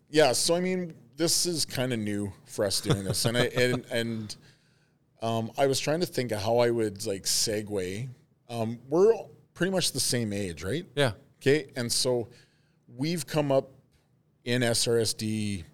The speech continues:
Speaker 1: pretty much year for year, the same amount of time.
Speaker 2: Yeah.
Speaker 1: I th-, I think you got it one year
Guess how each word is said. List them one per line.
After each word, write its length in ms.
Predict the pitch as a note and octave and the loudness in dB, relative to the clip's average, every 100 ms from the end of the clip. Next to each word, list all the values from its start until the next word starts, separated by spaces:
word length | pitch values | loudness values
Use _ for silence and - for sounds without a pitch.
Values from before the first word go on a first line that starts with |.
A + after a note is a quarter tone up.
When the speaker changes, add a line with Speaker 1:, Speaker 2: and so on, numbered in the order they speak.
| _ _ | _ _
Speaker 1:
pretty 160 | C#3+ | -6
much 380 | E3+ D#3+ - - | -4 -2 -2 -2
year 200 | G#2+ A#2+ | 0 0
for 180 | A#2+ A#2 | 0 -2
year, 420 | G2+ G2+ G2+ F2 - _ _ _ | -2 0 0 -2 -8 _ _ _
the 80 | A2 | -6
same 280 | - - A#2 | -2 -2 -2
amount 260 | A2 G2 | -4 -6
of 60 | F#2 | -8
time. 260 | - E2 - - | -8 -10 -16 -12
Speaker 2:
Yeah. 140 | - C3+ | -2 -2
Speaker 1:
I 20 | |
th-, 260 | D#3+ E3 - - - | -2 -12 -16 -14 -12
I 20 | |
think 300 | A2+ D3 D3+ | -6 -4 -4
you 80 | E3 | -2
got 200 | D3 D3 | 2 4
it 100 | B2+ | 2
one 400 | A2 A2+ A#2+ B2 | -2 -6 -4 -4
year 420 | A#2+ A#2 G#2+ G2 | -2 -2 -2 -4